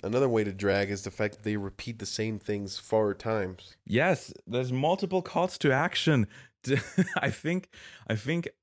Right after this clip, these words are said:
Speaker 2: Aang learns
Speaker 1: And
Speaker 2: twice that he should go to the Northern <laughs> Water Tribe.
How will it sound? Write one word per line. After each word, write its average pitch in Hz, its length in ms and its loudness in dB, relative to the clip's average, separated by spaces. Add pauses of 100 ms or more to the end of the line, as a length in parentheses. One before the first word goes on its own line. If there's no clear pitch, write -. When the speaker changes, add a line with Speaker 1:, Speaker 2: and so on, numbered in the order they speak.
(580)
Speaker 2:
Aang 117 540 0
learns 113 360 -2
Speaker 1:
And 110 120 -2
Speaker 2:
twice 135 480 2
that 110 160 4
he 120 100 0
should 123 240 -4
go 123 140 4
to 123 120 -4
the 123 100 2
Northern 123 340 2
<laughs> 123 80 4
Water 147 280 4
Tribe. 123 380 2